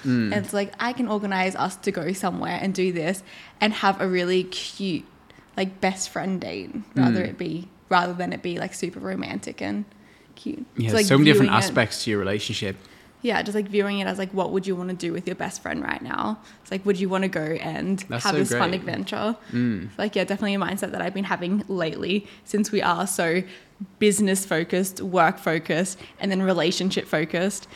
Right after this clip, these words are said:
Speaker 2: And, like, our best friend just lays, like, our friendship just lays in between that.
Speaker 1: Mm.
Speaker 2: And b-, better ways to actually build our friendship is actually, you do a great, you do that so well by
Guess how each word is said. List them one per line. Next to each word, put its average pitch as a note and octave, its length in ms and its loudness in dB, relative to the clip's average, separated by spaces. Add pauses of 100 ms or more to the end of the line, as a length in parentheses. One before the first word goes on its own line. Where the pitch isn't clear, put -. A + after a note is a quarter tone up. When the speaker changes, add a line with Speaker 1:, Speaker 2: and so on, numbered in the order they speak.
(240)
Speaker 2:
And, G3 200 6
like, F#3 180 2
our F3+ 220 12
best G3 340 2
friend F#3 400 -2
just F#3+ 400 -6
lays, E3 720 -4
like, - 80 -6
our F#3+ 100 4
friendship F#3 380 0
just - 180 -8
lays D#3 320 -2
in F#3 80 -4
between E3 380 -4
that. - 280 -4 (120)
Speaker 1:
Mm. A#2 380 2 (120)
Speaker 2:
And F#3+ 400 2
b-, - 80 -6 (300)
better F#3+ 180 6
ways F3+ 240 4
to - 80 0
actually F#3+ 300 -2
build F3 240 -2
our D3+ 120 2
friendship E3 480 -4
is E3+ 140 -4
actually, F3 640 -2 (300)
you A3 140 4
do A#3 240 6
a G#3+ 60 10
great, F#3 380 2 (560)
you F#3+ 160 -2
do F#3 260 -2
that - 240 -2
so F3+ 160 0
well D#3 220 0
by F#3+ 380 -4